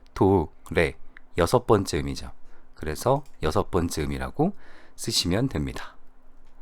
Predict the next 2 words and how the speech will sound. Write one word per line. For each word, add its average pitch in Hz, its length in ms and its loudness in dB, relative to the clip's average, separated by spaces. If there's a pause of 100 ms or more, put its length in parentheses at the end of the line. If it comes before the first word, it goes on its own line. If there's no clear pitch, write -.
(220)
간단하죠? 78 680 -4 (720)
마지막으로 135 760 10